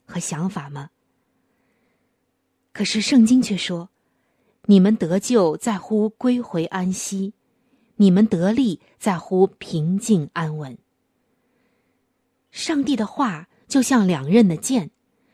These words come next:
抛开我们的心思意念，将我们那慌张出动的那一刻的小信明明白白地暴露出来。我们渴望着上帝的应许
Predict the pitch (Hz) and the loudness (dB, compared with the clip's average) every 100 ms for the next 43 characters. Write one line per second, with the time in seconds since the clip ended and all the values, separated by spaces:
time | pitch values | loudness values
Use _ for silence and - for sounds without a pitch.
0 | _ _ - 311 311 311 247 226 156 143 | _ _ -8 -2 -2 -2 -2 0 0 -2
1 | 147 156 - 202 190 208 220 185 151 139 | -4 -4 0 0 0 -4 -2 -4 -4 -10
2 | - _ _ _ _ _ _ _ - 294 | -14 _ _ _ _ _ _ _ -4 0
3 | 254 151 156 170 - _ _ 226 190 - | 0 -2 -6 -6 -8 _ _ -4 -4 -2
4 | 262 269 247 247 226 269 269 262 175 147 | 0 2 2 0 -2 -6 -2 0 0 -2
5 | 139 _ - - 233 226 - 262 190 - | -6 _ -6 2 2 2 0 -2 -2 -4
6 | 190 151 - 220 170 - _ _ _ 202 | -10 -10 -4 -2 -2 -4 _ _ _ 6
7 | 247 294 214 185 170 151 151 165 160 226 | 6 6 2 0 -6 -6 -4 -4 -2 -2
8 | 175 151 - 175 151 160 _ _ _ _ | -2 -6 -14 -16 -16 -18 _ _ _ _
9 | _ _ _ _ _ _ _ _ _ _ | _ _ _ _ _ _ _ _ _ _
10 | _ _ 208 226 285 - 170 214 240 185 | _ _ 2 4 2 -4 -6 -2 0 0
11 | 165 151 - _ - - 302 240 247 180 | 0 -2 -6 _ -16 -4 0 2 0 -2
12 | 185 247 269 - - 139 | 0 0 0 -2 -10 -14